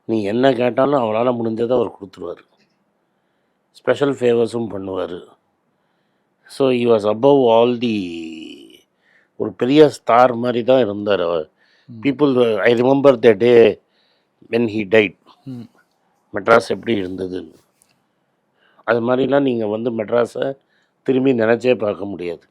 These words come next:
Speaker 1: Train stopped running. எல்லாமே நின்னு போய் மெட்ராஸே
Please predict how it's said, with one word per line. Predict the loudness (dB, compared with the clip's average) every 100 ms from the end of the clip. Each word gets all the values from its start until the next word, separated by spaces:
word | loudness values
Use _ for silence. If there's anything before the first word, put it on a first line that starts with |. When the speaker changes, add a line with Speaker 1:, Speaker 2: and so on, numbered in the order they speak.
| _ _ _ _
Speaker 1:
Train | 2 2 0 -2
stopped | -2 -2
running. | -4 -8 -8 -14 -20 -20 _ _ _ _ _ _ _ _ _ _ _ _ _
எல்லாமே | -4 2 2 4 2
நின்னு | 0 -2 -4
போய் | -2 -2 -4 -8 -12 _ _ _ _ _ _ -8
மெட்ராஸே | 2 4 4 4